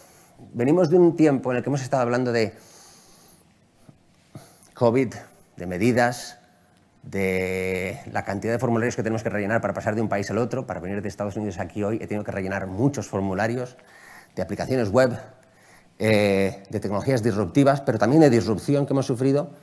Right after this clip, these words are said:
Y llega un momento de preguntarse, con todas las inegual-, inegual-, perdón, desigualdades que existen, estaba intentando pronunciarlo en inglés, por eso no me salía, desigualdades que existen en el mundo actual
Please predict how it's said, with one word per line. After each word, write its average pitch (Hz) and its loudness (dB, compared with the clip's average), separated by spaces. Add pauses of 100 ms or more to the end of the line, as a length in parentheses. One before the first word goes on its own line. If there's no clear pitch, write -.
(360)
Y 113 0
llega 147 6
un 196 4
momento 190 6
de - 6
preguntarse, 110 0
con 104 -4
todas 175 4
las 185 4
inegual-, 107 2 (240)
inegual-, 104 -2
perdón, 85 -8
desigualdades 107 2
que - -10
existen, 101 -4 (680)
estaba - -4
intentando 92 -4
pronunciarlo 87 -6
en 85 -6
inglés, 85 -8
por 82 -14
eso 78 -10
no 87 -6
me 85 -8
salía, 85 -12 (480)
desigualdades 117 4
que 135 -4
existen 117 0
en 110 -2
el 98 0
mundo 127 4
actual 95 -4